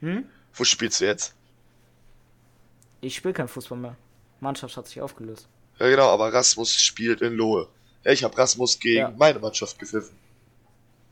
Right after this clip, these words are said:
Speaker 1: Ja, aber hast du, da hast du ja nicht mitgespielt. Du warst ja nicht auf dem Feld und hast nebenbei
Speaker 2: Das haben wir,
Speaker 1: gepfiffen.
Speaker 2: doch, warte mal,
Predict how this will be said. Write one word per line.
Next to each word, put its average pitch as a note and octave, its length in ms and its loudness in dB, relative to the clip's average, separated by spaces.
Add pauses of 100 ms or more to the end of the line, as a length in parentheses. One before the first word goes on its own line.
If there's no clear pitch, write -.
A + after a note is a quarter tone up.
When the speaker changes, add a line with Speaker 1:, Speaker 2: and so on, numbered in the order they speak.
(840)
Speaker 1:
Ja, D3 140 2
aber D#3+ 180 6
hast E3 220 4
du, D#3+ 60 -6
da D3+ 200 4
hast D3+ 200 4
du C#3+ 60 0
ja - 20 0
nicht C3+ 160 -6
mitgespielt. C3+ 480 -6
Du C3+ 160 -6
warst D3+ 200 2
ja D3+ 60 0
nicht D#3 140 -2
auf C#3 80 0
dem C3+ 40 -8
Feld D3+ 220 2
und C#3+ 80 -6
hast C#3 160 -8
nebenbei D3+ 240 0
Speaker 2:
Das A2+ 140 4
haben E3+ 140 6
wir, E3 80 8
Speaker 1:
gepfiffen. - 240 -8
Speaker 2:
doch, D#3 200 6
warte D#3 140 6
mal, C3+ 120 4